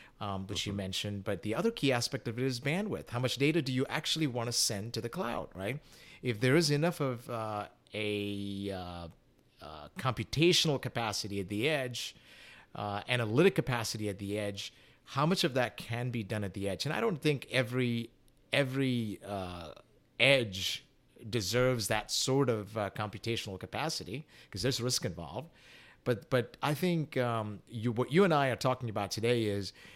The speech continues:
Speaker 1: how is the edge really changing? What sort of use cases, you know, might be gaining sort of momentum with, uh, the new edge play? And, uh, where do you see that, right?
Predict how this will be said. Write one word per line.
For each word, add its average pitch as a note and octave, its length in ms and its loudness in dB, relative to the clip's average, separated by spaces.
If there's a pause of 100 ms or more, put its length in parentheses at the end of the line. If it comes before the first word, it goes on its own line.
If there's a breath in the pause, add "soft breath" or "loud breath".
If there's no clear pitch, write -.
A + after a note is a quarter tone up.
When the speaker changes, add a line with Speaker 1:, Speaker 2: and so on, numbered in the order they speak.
Speaker 1:
how F#3+ 240 2
is D#3 160 2
the A#2 240 2
edge A2+ 520 -2 (420)
really A#2 480 6
changing? A#2 720 -2 (500 loud breath)
What D3+ 180 4
sort D3+ 180 6
of G2+ 160 0
use B2 320 2
cases, G#2 720 -4 (260)
you A#2+ 100 -8
know, G2 200 -4
might G#2+ 560 0
be G#2 460 -4 (160)
gaining A#2+ 500 0
sort G2+ 220 -4
of F#2 120 -6
momentum A#2 960 0
with, A2 400 -2
uh, G2+ 240 -2 (100)
the G#2 80 -2
new A#2+ 500 6 (140)
edge G#2+ 400 0
play? E2+ 440 -6 (580 loud breath)
And, G2+ 480 -2
uh, G#2 140 2
where B2 160 2
do D3+ 60 4
you D#3 100 2
see G3+ 280 0
that, F#2 280 -4
right? G#2 300 -8